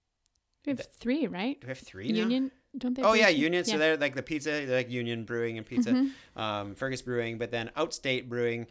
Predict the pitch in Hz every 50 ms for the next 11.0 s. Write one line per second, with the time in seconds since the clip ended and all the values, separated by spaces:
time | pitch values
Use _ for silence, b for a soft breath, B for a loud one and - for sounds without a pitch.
0 | b b b b b b - 120 113 110 104 104 104 117 120 113 107 101 104 110
1 | 117 117 113 113 113 113 110 107 107 107 104 104 - 107 101 107 127 151 175 196
2 | 165 117 101 104 104 - - 113 - 107 101 104 104 101 98 - - - 113 113
3 | 127 147 156 160 165 170 165 b b b b b b - - 113 107 104 101 98
4 | 95 110 107 104 104 104 98 101 _ - 127 123 - - - - - - _ -
5 | - - - - _ - 131 113 104 101 - - - - - - - 120 107 101
6 | 101 104 98 - - - 123 123 117 - - 107 104 107 107 110 - - - 120
7 | 117 107 107 104 110 110 107 - 107 104 104 107 104 101 98 95 95 - - -
8 | - b b b b b b b _ _ _ _ _ _ _ 123 113 107 107 113
9 | 110 98 92 92 98 101 95 98 - 107 98 98 - - 107 107 117 120 - 104
10 | 92 90 - - - 95 95 98 - - 494 - - 107 104 104 90 87 95 -